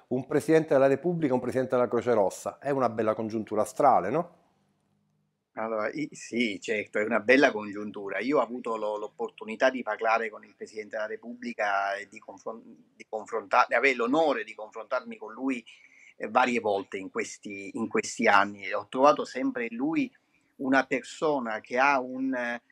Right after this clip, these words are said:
Speaker 2: rispetto della dignità umana che è assolutamente straordinario.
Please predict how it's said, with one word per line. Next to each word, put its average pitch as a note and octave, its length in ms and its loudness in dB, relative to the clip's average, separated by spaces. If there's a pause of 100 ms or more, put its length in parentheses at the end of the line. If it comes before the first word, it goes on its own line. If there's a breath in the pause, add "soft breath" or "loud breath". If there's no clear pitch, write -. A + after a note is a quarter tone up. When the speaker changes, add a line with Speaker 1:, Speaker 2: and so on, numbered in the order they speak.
(200 soft breath)
Speaker 2:
rispetto C#3 920 -2
della A2+ 240 -4
dignità B2+ 840 0
umana C#3+ 800 -2
che C#3 380 -4
è C#3 100 -10
assolutamente C3 840 -2
straordinario. G2+ 1000 -4